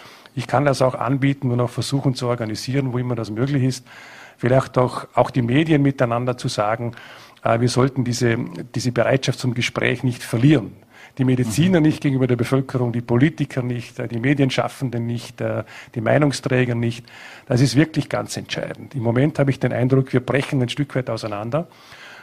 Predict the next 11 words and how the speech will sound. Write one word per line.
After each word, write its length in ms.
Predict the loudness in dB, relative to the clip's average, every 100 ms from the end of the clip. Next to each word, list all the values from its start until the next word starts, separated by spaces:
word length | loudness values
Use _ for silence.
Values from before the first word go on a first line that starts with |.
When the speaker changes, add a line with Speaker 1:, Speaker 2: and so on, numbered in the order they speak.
| -20 _
Speaker 1:
Äh, 60 |
und 500 | 4 4 4 2 2
es 180 | 2 2
wird 200 | 0 0
schwierig 340 | 0 0 0 0
sein, 280 | 2 4
diese 200 | 2 0
Scherben 400 | 0 0 -2 -2
wieder 180 | 0 -2
zusammenzukitten. 1000 | -2 -2 -2 -2 -6 -8 -8 -10 -8 -12
Und 360 | -8 -8 -8